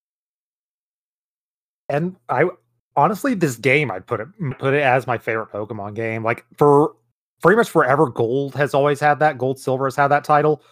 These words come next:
But I genuinely really love this. And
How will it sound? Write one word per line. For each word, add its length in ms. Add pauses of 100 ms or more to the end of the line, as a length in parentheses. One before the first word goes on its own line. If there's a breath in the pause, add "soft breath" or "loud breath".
(460 soft breath)
But 240
I 220 (120)
genuinely 520
really 420
love 240
this. 180 (140)
And 140